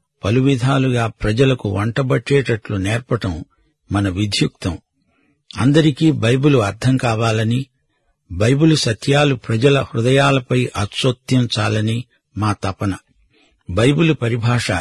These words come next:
మన కమ్మని తెలుగు భాషలో భాగమైపోవాలని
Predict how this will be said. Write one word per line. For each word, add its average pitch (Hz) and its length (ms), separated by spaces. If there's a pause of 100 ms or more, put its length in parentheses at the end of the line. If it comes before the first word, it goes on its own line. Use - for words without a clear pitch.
(640)
మన 104 160
కమ్మని 147 480
తెలుగు 135 380
భాషలో 120 560
భాగమైపోవాలని 113 1200